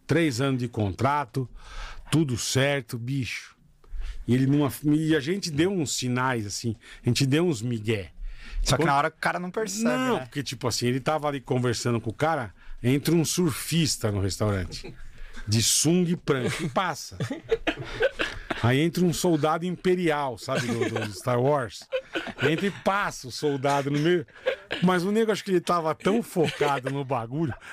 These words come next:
Speaker 1: que ele não se ligou, velho. E bichei o Bolinha ali atrás, a gente, "Meu Deus, o que, que nós estamos fazendo, cara?" Aí, em determinado momento, o que acontece? O Alan, que era nosso diretor, a gente vai, "Uma hora o Alan vai entrar no restaurante."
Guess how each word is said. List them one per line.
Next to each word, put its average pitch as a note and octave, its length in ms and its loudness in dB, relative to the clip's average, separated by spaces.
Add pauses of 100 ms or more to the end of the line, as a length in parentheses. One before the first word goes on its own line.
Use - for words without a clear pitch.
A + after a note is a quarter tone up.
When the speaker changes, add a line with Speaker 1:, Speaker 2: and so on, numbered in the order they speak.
(120)
Speaker 1:
que - 140 0
ele E3+ 120 0
não F3+ 160 0
se - 180 -4
ligou, D3 600 0
velho. E2+ 280 -10 (600)
E B2+ 60 4
bichei E3 460 2
o F3+ 120 4
Bolinha D3 380 -2
ali D3 140 -4
atrás, C3+ 420 -2
a C3 40 -4
gente, B2 160 -6
"Meu D3+ 220 2
Deus, B2 380 2
o - 40 -18
que, - 80 -20
que - 140 -8
nós C#3+ 220 2
estamos C3 320 0
fazendo, A#2+ 580 2
cara?" G#2+ 160 -8 (420)
Aí, E3 120 2
em - 20 -2
determinado D3 680 2
momento, C3+ 380 2
o - 40 -8
que - 80 0
acontece? A#2+ 640 0
O C3 180 2
Alan, D3+ 360 0
que - 120 -8
era A#2 120 -4
nosso G#2+ 320 -6
diretor, A#2+ 480 2 (300)
a - 80 -4
gente - 100 4
vai, B2+ 120 4
"Uma D3 160 2
hora D3+ 120 4
o D3+ 100 6
Alan D#3+ 320 2
vai D3+ 160 0
entrar D3+ 280 2
no D#3 80 0
restaurante." D3+ 640 0